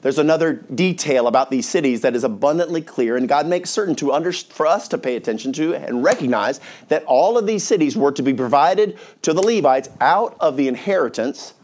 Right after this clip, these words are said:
of the other tribes, right? They were, they had inheritance and they were received these cities, but it would be within the land, within the gift that God had given to their brethren. And so God's fulfilling a promise that he made to the Levites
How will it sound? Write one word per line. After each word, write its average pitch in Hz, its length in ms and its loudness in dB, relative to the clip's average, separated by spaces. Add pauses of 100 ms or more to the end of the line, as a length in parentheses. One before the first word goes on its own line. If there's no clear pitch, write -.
(540)
of 127 240 2
the 147 160 0
other 113 200 -2
tribes, 95 520 -4
right? 120 200 -2
They 123 140 2
were, 139 220 2 (260)
they 147 200 4
had 180 200 2
inheritance 160 480 -2
and 139 80 2
they 143 80 2
were 143 100 2
received 135 320 -2
these 117 200 -4
cities, 151 280 0
but 120 140 -2
it 117 60 -2
would 117 120 -2
be 120 120 -2
within 147 500 0
the 196 100 0
land, 180 440 -2
within 127 240 0
the 131 80 0
gift 131 560 -6 (160)
that 113 160 -6
God 127 240 2
had 120 160 -6
given 110 280 0
to 117 200 -4
their 110 300 -2 (260)
brethren. 110 680 -2 (380)
And 139 180 0
so 185 300 2
God's 143 380 0
fulfilling 185 500 0
a 127 100 0
promise 160 500 0
that 180 120 -2
he 175 100 -2
made 160 520 0
to 180 100 -2
the 170 80 0
Levites 175 720 0